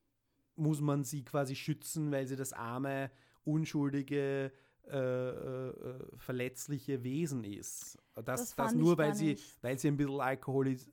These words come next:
Speaker 1: äh, weil sie eine Krankheit hat, nennen wir es mal Krankheit,
Speaker 2: Ja, das
Speaker 1: ähm,
Speaker 2: fand ich schon nicht, also das war die Grenze, die er übertreten hat.
Speaker 1: Nein, de-, de-, den Alkohol diskutiere ich nicht. Der Alkohol
Speaker 2: Ja.
Speaker 1: war absolut, also ist ihr das zu bestellen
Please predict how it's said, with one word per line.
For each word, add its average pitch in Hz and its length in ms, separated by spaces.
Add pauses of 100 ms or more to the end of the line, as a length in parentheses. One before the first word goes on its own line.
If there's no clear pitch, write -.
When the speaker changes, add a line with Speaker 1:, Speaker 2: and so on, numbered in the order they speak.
Speaker 1:
äh, - 300 (120)
weil 123 140
sie 127 220
eine 123 240
Krankheit 135 760
hat, 160 360
nennen 117 280
wir 110 60
es 107 80
mal 110 120
Krankheit, 107 480 (640)
Speaker 2:
Ja, 123 240
das 120 120
Speaker 1:
ähm, 123 60
Speaker 2:
fand 220 140
ich 214 140
schon 202 200 (680)
nicht, 196 340 (600)
also 185 180
das 190 200
war 170 180
die 170 220
Grenze, 165 640
die 170 120
er 160 80
übertreten 165 680
hat. - 300 (420)
Speaker 1:
Nein, 170 260
de-, 156 100
de-, 143 220
den 139 200
Alkohol 190 500
diskutiere 165 440
ich 127 80
nicht. 131 240
Der 135 100
Alkohol 147 340
Speaker 2:
Ja. 123 40
Speaker 1:
war 127 300
absolut, 127 580
also 123 180
ist 180 280
ihr 160 120
das 143 260
zu 131 140
bestellen 165 480